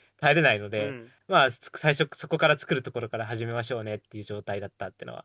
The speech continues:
Speaker 2: うんうん。
Speaker 1: まあ、大体どこの大学さんもモータードライバーは自前で作るっていうのから始まるっていう形でしたね。
Speaker 2: うん。
Speaker 1: うん。
Speaker 2: 百アンペア、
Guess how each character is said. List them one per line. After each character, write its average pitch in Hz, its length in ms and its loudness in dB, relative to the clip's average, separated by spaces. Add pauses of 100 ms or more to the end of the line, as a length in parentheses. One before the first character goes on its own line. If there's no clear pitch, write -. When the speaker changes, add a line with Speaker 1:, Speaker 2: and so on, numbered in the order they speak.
Speaker 2:
う 139 60 -12
ん - 20 -10
う 135 120 -12
ん。 - 20 -10
Speaker 1:
ま 135 80 4
あ、 - 20 -4
大 190 160 8
体 240 140 10
ど 269 100 4
こ 226 120 8
の 226 280 8
大 147 260 6
学 143 160 4
さ 156 140 6
ん 165 80 4
も 202 220 4 (140)
モ 147 140 0
ー - 20 2
タ 143 100 8
ー - 20 6
ド 147 80 0
ラ 151 80 6
イ 139 40 6
バ 135 80 0
ー - 20 4
は 135 60 2
自 120 120 -2
前 117 140 4
で 120 80 0
作 - 180 -2
る 117 60 0
っ 107 40 -10
て - 180 -8
い 101 40 0
う 98 40 -6
の 101 60 -12
か 98 80 -12
ら 98 140 -8 (180)
始 113 220 0
ま 107 80 2
る 104 80 -2
っ - 40 -2
て - 160 -10
い - 20 -4
う 98 40 -8
形 104 380 -10
で 110 100 -10
し - 100 -14
た 95 100 -16
ね。 139 120 -6
Speaker 2:
う 139 40 -4
ん。 127 380 -12 (100)
Speaker 1:
う 113 40 -10
ん。 107 280 -10 (240)
Speaker 2:
百 277 400 4
ア 285 60 10
ン 269 100 0
ペ 285 140 0
ア、 196 140 8